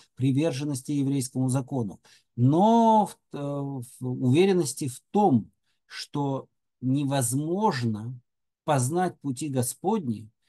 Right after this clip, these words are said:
и ставить себя на его место и говорить: "Если он через пять дней нам не поможет, то тогда мы".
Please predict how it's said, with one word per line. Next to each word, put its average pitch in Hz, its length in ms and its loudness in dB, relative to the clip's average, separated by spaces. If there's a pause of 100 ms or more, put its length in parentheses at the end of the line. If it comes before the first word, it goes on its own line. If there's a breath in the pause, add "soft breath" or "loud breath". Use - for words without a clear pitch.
(380)
и 208 580 0
ставить 190 640 -2
себя 170 520 -2
на 175 80 0
его 143 260 -2
место 165 380 -6
и 143 80 -8
говорить: 147 320 -6
"Если 139 240 -6
он 139 120 -4
через 127 280 -4
пять 135 200 -4 (220)
дней 135 240 2
нам 127 160 2
не 127 100 2
поможет, 151 440 -2
то 147 120 -4
тогда 135 480 2
мы". 123 300 4